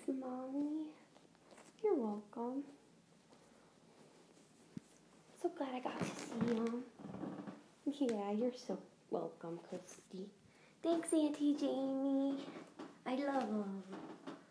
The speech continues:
him. <laughs> Me too.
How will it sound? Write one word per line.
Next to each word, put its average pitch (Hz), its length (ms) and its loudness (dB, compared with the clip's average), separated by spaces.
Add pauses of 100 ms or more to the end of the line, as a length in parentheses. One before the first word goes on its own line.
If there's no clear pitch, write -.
(640)
him. 254 360 10 (440)
<laughs> - 540 -8
Me 262 380 6
too. 190 480 8